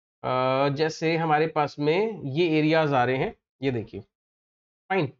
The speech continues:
देखिए, अ, यहाँ पर देखिए इस पर्टिकुलर से-, अ, एरिया पे लगातार यहाँ पर सेलिंग प्रेशर था, ठीक है, ये लगातार सेलिंग प्रेशर था।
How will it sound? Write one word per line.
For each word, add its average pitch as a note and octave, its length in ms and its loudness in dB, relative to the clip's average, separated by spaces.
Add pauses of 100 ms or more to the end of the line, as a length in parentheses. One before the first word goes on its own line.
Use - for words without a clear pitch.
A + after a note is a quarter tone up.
(400)
देखिए, B2+ 360 -2 (320)
अ, D3 140 2 (180)
यहाँ G3+ 280 2
पर B3+ 60 2
देखिए G#3 300 0
इस A3+ 380 -6
पर्टिकुलर G3 680 0
से-, F#3+ 380 -4
अ, D#3 260 0 (100)
एरिया F#3+ 300 4
पे G3 300 -2 (240)
लगातार A3+ 560 2
यहाँ G3+ 160 2
पर C4+ 120 2
सेलिंग F#3 400 0
प्रेशर D3 360 0
था, - 280 -10 (100)
ठीक G#3 160 -2
है, C3 140 -2 (280)
ये F3 60 2
लगातार G#3+ 420 2
सेलिंग F#3 380 0
प्रेशर F3 320 0
था। F#3+ 200 -2